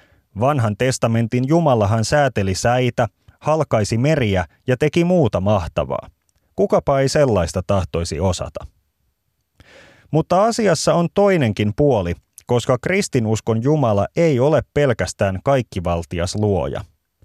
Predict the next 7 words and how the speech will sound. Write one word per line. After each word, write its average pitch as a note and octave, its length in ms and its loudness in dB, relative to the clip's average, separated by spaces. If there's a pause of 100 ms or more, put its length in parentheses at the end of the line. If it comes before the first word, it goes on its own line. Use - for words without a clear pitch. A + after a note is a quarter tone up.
(500)
Hän F#3 220 0
on C#3+ 100 0
myös D#3+ 440 2
viattomana A2+ 680 0
ristiin A2 540 -2
naulittu F#2 480 -2
Jeesus. F#2 680 -4